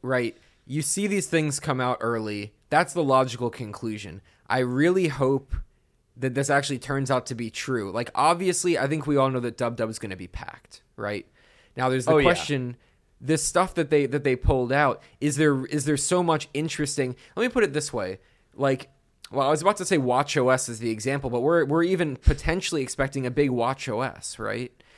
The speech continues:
Speaker 1: But I don't
Speaker 2: Oh,
Speaker 1: know.
Speaker 2: that's true. I did hear that.
Speaker 1: There, there, you know, the rumors, new Watch O S language that uses, like, widgets on the,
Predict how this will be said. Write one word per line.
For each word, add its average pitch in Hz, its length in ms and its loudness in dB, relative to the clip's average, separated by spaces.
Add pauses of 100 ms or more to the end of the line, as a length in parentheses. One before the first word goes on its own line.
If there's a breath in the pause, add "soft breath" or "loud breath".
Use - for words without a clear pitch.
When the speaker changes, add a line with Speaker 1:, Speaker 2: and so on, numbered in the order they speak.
(240 soft breath)
Speaker 1:
But 156 100 4
I 185 80 4
don't 180 120 8
Speaker 2:
Oh, - 20 6
Speaker 1:
know. 170 80 4
Speaker 2:
that's - 260 -2
true. 196 260 0
I 127 100 2
did 165 180 -2
hear 165 180 -4
that. 104 320 -6 (320)
Speaker 1:
There, 156 320 0
there, 165 120 2
you 165 100 2
know, 156 80 2
the 151 100 4
rumors, 160 540 4
new 143 240 2
Watch 143 360 4
O 135 120 4
S 131 220 2
language 123 560 0
that 113 100 -2
uses, 113 400 -4
like, 107 340 -6 (100)
widgets 123 760 0
on 117 140 -4
the, 107 320 -4